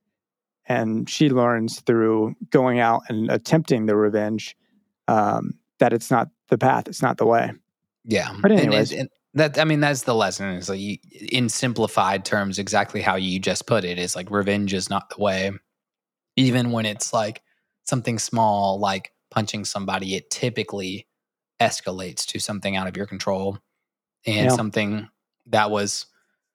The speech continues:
Speaker 2: a fallout or not your, your, your intentions of what, how you wanted that revenge to go down. So that, you know, that was my, for, for a not so serious episode, I had to have a, I had to have a serious lesson. I had to have something that, like, kind of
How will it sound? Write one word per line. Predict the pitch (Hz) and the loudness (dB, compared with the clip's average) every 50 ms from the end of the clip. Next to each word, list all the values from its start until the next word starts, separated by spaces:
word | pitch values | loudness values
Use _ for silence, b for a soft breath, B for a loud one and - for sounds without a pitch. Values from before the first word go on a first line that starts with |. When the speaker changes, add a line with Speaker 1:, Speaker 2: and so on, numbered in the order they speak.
| _ _ _ _ _ _ _ _ | _ _ _ _ _ _ _ _
Speaker 2:
a | - 123 | -6 -6
fallout | - - - 127 123 117 117 117 113 113 117 117 117 | 0 2 4 4 4 4 4 2 4 4 2 2 2
or | 117 110 110 | 0 0 0
not | 107 107 110 95 110 | 2 2 0 0 0
your, | 107 107 107 101 101 95 - | -2 -2 0 0 -2 -4 -4
your, | 113 113 113 110 95 - _ - | -2 -2 -2 -2 -2 -6 _ -4
your | 120 117 117 | -2 0 0
intentions | 110 107 110 - 117 113 104 - - 107 101 101 98 - | 0 -2 -2 -4 -4 -4 -2 -4 -4 -4 -4 -4 -4 -4
of | 104 95 95 | -4 -4 -4
what, | 98 95 - | -6 -4 -4
how | - - - 110 98 | 0 2 2 2 2
you | 98 98 101 98 | 0 -2 -2 -2
wanted | 98 98 95 95 92 95 92 95 | -2 -2 -2 0 -2 -2 0 0
that | 92 92 92 | 0 0 0
revenge | 101 101 95 98 92 92 92 - | -2 -2 -2 -2 -4 -4 -6 -6
to | - 98 | -8 -6
go | 92 95 87 | -4 -4 -4
down. | 85 82 80 73 - - 82 98 113 - _ _ _ _ _ _ _ _ _ _ _ _ _ - | -4 -4 -4 -4 -6 -6 -8 -10 -12 -14 _ _ _ _ _ _ _ _ _ _ _ _ _ -6
So | - 143 | 0 2
that, | 143 156 | 2 2
you | 175 170 165 | 4 2 2
know, | 165 160 156 143 139 b b b b b _ | 4 4 2 2 0 b b b b b _
that | - 156 | 2 2
was | 160 165 143 139 | 4 2 2 2
my, | 143 120 | 0 -2
for, | - - 170 156 135 127 | 2 2 2 2 2 0
for | - - 156 147 135 123 | -2 0 2 2 4 2
a | 117 | 2
not | 117 113 110 117 127 139 160 - | 2 2 2 2 0 0 -2 -2
so | - 151 131 127 | 0 0 0 0
serious | 120 - 127 120 113 107 104 101 - | -2 -2 -2 0 0 0 0 0 0
episode, | 110 98 - - - 95 95 95 92 92 | -2 -2 -2 -4 -2 0 2 2 0 0
I | 95 101 | -2 0
had | 98 101 98 90 | 0 0 2 2
to | 104 95 | 2 2
have | 101 104 95 95 | 2 2 4 4
a, | |
I | 104 92 98 107 | 2 4 2 2
had | 98 113 113 107 | 2 2 2 2
to | 110 104 | 2 2
have | 107 104 101 | 0 0 0
a | 101 | -2
serious | - - 92 90 87 87 104 - - | -6 -6 -6 -6 -6 -6 -6 -8 -8
lesson. | - 123 127 - 156 - | -8 -10 -10 -10 -10 -8
I | - | -4
had | 95 98 92 95 | -2 -2 -2 -2
to | 98 | -2
have | - 104 92 87 | -2 -2 -2 -2
something | - - 95 90 - 95 92 90 | -2 -4 -6 -6 -6 -6 -4 -4
that, | 90 90 90 | -4 -4 -4
like, | 92 92 92 | -6 -8 -6
kind | - - 98 92 90 | -4 -2 -2 -2 -4
of | 98 | -6